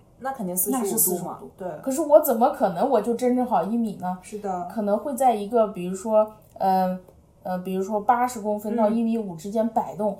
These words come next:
Speaker 1: 嗯。
Speaker 2: 那不可能每一次四十五度角都是合适的。
Speaker 1: 对。
Speaker 2: 所以具体来说还是个凭感觉。
Speaker 1: 对，
Speaker 2: 就差不多那个时候。
Speaker 1: 就要练出来，是的。
Speaker 2: 对，然后教练每次，我在那倒倒倒，
Speaker 1: 嗯。
Speaker 2: 可以了，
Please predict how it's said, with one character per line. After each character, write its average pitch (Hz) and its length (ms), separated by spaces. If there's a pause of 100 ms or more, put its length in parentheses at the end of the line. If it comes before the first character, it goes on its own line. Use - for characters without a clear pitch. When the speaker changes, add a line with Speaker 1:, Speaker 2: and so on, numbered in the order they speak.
(160)
Speaker 1:
嗯。 226 80
Speaker 2:
那 262 100
不 269 200
可 214 200
能 185 220
每 202 160
一 165 100
次 220 200
四 226 180
十 214 80
五 214 160
度 180 140
角 185 200
都 185 80
是 196 120
合 - 240
适 175 160
的。 180 160 (100)
Speaker 1:
对。 208 160
Speaker 2:
所 196 140
以 208 200 (320)
具 - 140
体 202 160
来 160 140
说 190 120
还 190 140
是 220 100
个 226 60
凭 - 240
感 185 220
觉。 - 160 (280)
Speaker 1:
对， - 200
Speaker 2:
就 202 180
差 302 380
不 - 40
多 - 100
那 - 180
个 - 80
时 214 60
候。 202 40
Speaker 1:
就 - 0
要 180 100
练 165 140
出 - 60
来， - 140
是 - 200
的。 190 180
Speaker 2:
对， 202 220
然 180 80
后 190 80 (160)
教 220 100
练 196 140
每 185 100
次， - 180 (800)
我 180 60
在 180 60
那 196 140
倒 202 280
倒 202 180
倒， - 140 (200)
Speaker 1:
嗯。 247 260
Speaker 2:
可 214 140
以 262 120
了， 185 160